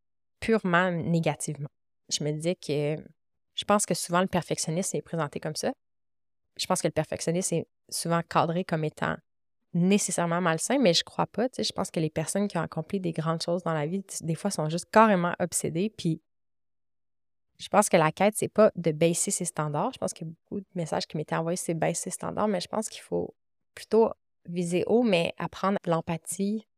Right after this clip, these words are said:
puis apprendre aussi comment se développer tout en gardant une certaine forme de, je sais pas, de souveraineté sur nos objectifs, puis aussi de le faire dans le plaisir.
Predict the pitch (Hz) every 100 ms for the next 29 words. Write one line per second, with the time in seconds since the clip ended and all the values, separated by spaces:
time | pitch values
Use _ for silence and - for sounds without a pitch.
0 | _ - 165 - 214 214 175 - 220 -
1 | - 185 175 175 180 208 208 _ - -
2 | 175 160 165 165 160 - 180 196 214 208
3 | - 180 170 160 160 165 - 170 - -
4 | - 156 - 170 175 185 _ _ _ 160
5 | 160 156 156 160 160 - - 180 190 226
6 | 190 - 185 180 175 - 214 185 165 160
7 | 165 170 - 240 233 - 180 165 - -
8 | 208 185 175 151 - 170 165 151 - 147
9 | 151